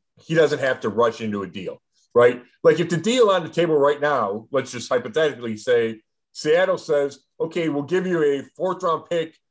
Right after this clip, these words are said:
but you have to pay half of Baker's nineteen million dollar salary." Well, maybe at some point, Andrew Berry says, "Okay, we have to take that because that's better than us releasing Baker, getting nothing in return,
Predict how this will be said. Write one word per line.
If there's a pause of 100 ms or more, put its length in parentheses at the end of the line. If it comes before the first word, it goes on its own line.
(100)
but
you
have
to
pay
half
of
Baker's
nineteen
million
dollar
salary." (640)
Well, (760)
maybe
at
some
point, (100)
Andrew
Berry
says,
"Okay,
we
have
to
take
that
because
that's
better
than
us (200)
releasing
Baker, (400)
getting
nothing
in
return,